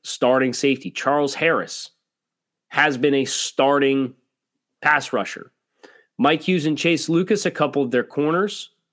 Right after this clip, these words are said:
I can't tell you that those guys would be starters between what, what Detroit already has in Amani Oruwariye and, and Jeff Okudah.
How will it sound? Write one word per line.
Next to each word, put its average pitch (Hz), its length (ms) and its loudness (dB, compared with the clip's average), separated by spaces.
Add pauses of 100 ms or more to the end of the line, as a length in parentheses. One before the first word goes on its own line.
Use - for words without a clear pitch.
(880)
I 135 160 4
can't 165 540 -2
tell 180 280 2
you 185 220 2
that 180 220 -2
those 180 240 0
guys 165 280 0
would 156 160 0
be 160 120 0
starters 170 560 0
between 156 400 -2
what, 151 260 -4
what 165 240 -2
Detroit 160 380 -2
already 147 320 0
has 135 240 0
in 127 80 0
Amani 127 340 0
Oruwariye 120 800 0
and, 101 140 -4
and 101 300 -4 (400)
Jeff 147 260 0
Okudah. 139 560 0